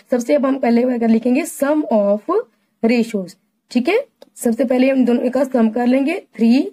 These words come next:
plus में one equal to कितना हो गया, फ़ोर। अभी हमने percentage of three, पहले हम पता करेंगे percentage of three, three की percentage कैसे पता करेंगे,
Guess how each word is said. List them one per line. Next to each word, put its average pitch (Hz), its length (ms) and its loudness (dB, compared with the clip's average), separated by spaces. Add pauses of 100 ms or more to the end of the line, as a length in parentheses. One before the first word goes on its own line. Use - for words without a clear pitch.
(140)
plus 220 280 0
में 226 120 4
one 220 400 0
equal 233 280 -2
to 226 120 -4
कितना 214 260 -4
हो 208 60 0
गया, 233 160 2 (480)
फ़ोर। 240 200 0 (280)
अभी 240 200 2
हमने 294 200 2
percentage 269 640 -2
of 302 100 2
three, 240 280 -2 (1600)
पहले 240 280 0
हम 285 180 -2
पता 254 240 -2
करेंगे 240 340 0
percentage 254 760 0
of 226 180 0
three, 285 260 0 (240)
three 233 180 2
की 233 140 0
percentage 254 460 0
कैसे 269 220 0
पता 262 200 0
करेंगे, 240 280 0